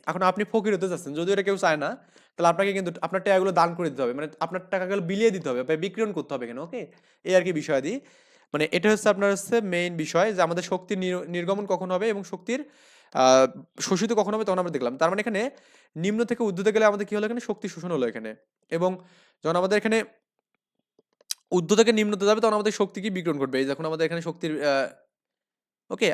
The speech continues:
I think এই বিষয়টা বুঝতে পারছেন এখানে। আমাদের ওই এখানেও তো দুটোই ঘটতেছে, শক্তি নির্গত ঘটছে এখানে, এখানেও শক্তি শোষিত হচ্ছে এখানে, মানে বিকিরিত এখনো কোথাও হয়নি এখানে, তাই না?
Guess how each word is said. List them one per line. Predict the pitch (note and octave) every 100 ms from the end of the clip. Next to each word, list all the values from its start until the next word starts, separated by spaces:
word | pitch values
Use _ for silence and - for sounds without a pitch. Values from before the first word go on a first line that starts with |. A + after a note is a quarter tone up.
| -
I | F3
think | A3 A3+
এই | G3+
বিষয়টা | G#3+ G#3+
বুঝতে | G3 G#3+
পারছেন | G3+ F3 E3+
এখানে। | F#3 F#3
আমাদের | F#3 -
ওই | E3+
এখানেও | D#3+ G3+ G3+
তো | F3+
দুটোই | G3+ F#3
ঘটতেছে, | C#3 B2+ A#2+ -
শক্তি | E3+ F#3
নির্গত | F3 E3+ F3 E3+
ঘটছে | F3 F#3
এখানে, | G3 C4+ _ _ _ -
এখানেও | E3 F#3+ F3
শক্তি | E3+ F3+
শোষিত | D#3 D#3 D3+
হচ্ছে | - A2+
এখানে, | A2+ A2+ _ _
মানে | - D3+
বিকিরিত | F#3+ G#3 G3+ G#3
এখনো | F#3+ G#3
কোথাও | F#3+ F#3+ C#3+
হয়নি | D3 E3
এখানে, | - A2 A2
তাই |
না? | F3